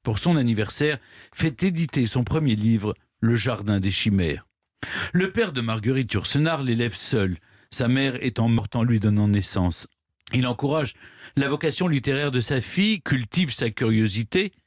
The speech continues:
À vingt et un ans, lors d'un séjour à Rome, il lui fait découvrir les ruines de la villa de l'empereur Adrien.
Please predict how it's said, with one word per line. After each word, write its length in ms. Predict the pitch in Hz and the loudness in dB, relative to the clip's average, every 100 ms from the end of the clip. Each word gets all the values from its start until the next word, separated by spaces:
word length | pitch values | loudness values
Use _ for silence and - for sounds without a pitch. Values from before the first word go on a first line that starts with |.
| _ - - | _ -8 -4
À 80 | 190 | -2
vingt 320 | 180 196 131 | 0 -2 0
et 20 | |
un 260 | 160 143 147 | 0 2 2
ans, 120 | 214 | 2
lors 220 | 175 123 | 2 0
d'un 120 | 110 117 | 0 0
séjour 380 | 127 113 113 | 0 0 0
à 40 | 110 | -2
Rome, 260 | 117 185 | -2 -2
il 80 | 175 | -2
lui 80 | 127 | -2
fait 120 | 117 | -2
découvrir 420 | 147 123 139 170 | -2 -2 0 0
les 140 | 160 135 | 2 2
ruines 300 | 123 185 165 - - - | 2 0 -2 -6 -20 -4
de 100 | 123 | 0
la 140 | 135 151 | 2 0
villa 240 | 156 202 | -2 -4
de 120 | 156 | -2
l'empereur 360 | 143 135 165 139 | -2 0 -2 0
Adrien. 520 | 135 117 120 113 92 | -2 -2 0 0 0